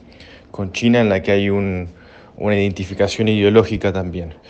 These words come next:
Pero yo creo que es importante distinguir la identificación ideológica en términos del eje izquierda-derecha de una, de un eje que es transversal, que es,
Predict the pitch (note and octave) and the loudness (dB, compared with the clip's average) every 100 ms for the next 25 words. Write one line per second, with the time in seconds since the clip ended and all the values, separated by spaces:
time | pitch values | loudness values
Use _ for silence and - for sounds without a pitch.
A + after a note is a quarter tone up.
0 | - - - G#2+ G#2 A#2+ C3+ B2+ A#2 B2+ | -20 -20 0 0 2 4 2 2 -2 -4
1 | A2 A2 B2 B2+ B2+ A2+ F#2 G#2+ G#2 A2+ | 0 0 2 0 2 0 -2 -4 -4 -2
2 | G2+ G2 G2 F#2+ G2 G#2 G2 G2 A#2+ A#2+ | 0 0 -2 -6 -8 -6 -6 -2 0 2
3 | A2+ A2 A2+ A#2+ - B2 C#3 C#3+ D3+ - | 4 4 6 4 2 -2 0 -2 -4 -12
4 | - F#2 G#2 G#2+ G#2+ G2+ F#2+ G2+ G2+ A2+ | -12 -2 0 2 0 0 0 0 0 -2
5 | G2 - A2+ G#2+ G#2+ G#2 A2 A2+ - C3+ | -4 0 4 6 6 4 4 0 -2 -6
6 | D3+ - - - - - G2 G2+ G#2 A2 | -6 -16 -20 -20 -20 -14 -4 2 2 4
7 | A2 G#2+ F#2+ G#2+ A#2 - B2 A2+ - - | 2 2 2 2 0 2 0 0 -6 -12
8 | - - - G#2+ G#2 G2+ G2+ - A2+ F#2+ | -20 -20 -4 -2 0 0 -2 0 2 2
9 | E2+ F#2+ F#2+ F2+ | 0 -4 -4 -6